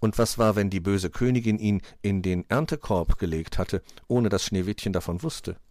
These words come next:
Außer ihm schien sich darüber so überhaupt keiner Gedanken zu machen. Alle langten kräftig zu. Der Kuchen schien ihnen zu schmecken, und vergiftet schien er auch nicht zu sein. Gerade fasste Zwitschi Mut, das letzte Stück zu nehmen, da schnappte es ihm der siebte Zwerg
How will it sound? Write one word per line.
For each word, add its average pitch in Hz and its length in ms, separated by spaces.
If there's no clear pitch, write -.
Außer 101 320
ihm 98 180
schien 120 220
sich 117 140
darüber 117 340
so 104 140
überhaupt 120 400
keiner 82 280
Gedanken 82 380
zu - 160
machen. 80 260
Alle 147 220
langten 104 420
kräftig - 520
zu. - 220
Der - 80
Kuchen 113 360
schien 101 240
ihnen 98 160
zu 123 140
schmecken, 131 420
und 113 100
vergiftet 90 460
schien 123 160
er 135 100
auch - 140
nicht 95 160
zu - 100
sein. 87 260
Gerade 139 380
fasste 127 380
Zwitschi - 460
Mut, 117 300
das - 220
letzte 131 320
Stück - 260
zu - 140
nehmen, 120 340
da 113 140
schnappte - 380
es 101 140
ihm 95 180
der 87 100
siebte 92 300
Zwerg - 440